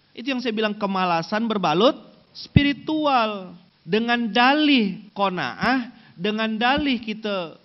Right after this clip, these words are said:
bersyukur atas nikmat Allah, lalu membuat kita jadi pemalas. Kau qanaah atau malas? Produktif Abang Kakak,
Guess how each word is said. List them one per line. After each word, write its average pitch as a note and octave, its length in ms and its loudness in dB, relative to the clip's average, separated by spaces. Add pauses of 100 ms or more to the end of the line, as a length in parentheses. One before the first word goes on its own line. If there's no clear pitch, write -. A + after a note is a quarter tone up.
bersyukur F#3 640 -4
atas E3 240 -6
nikmat D3+ 240 -10
Allah, D3 320 -6 (240)
lalu B3+ 240 0
membuat B3+ 160 0
kita B3 160 -8
jadi C4 160 -2
pemalas. A#3+ 760 -2 (260)
Kau C#4+ 240 -4
qanaah G#3 640 -2
atau A3 240 -2
malas? D4 400 6 (800)
Produktif B3 640 -4
Abang G#3 240 -4
Kakak, F#3 400 -8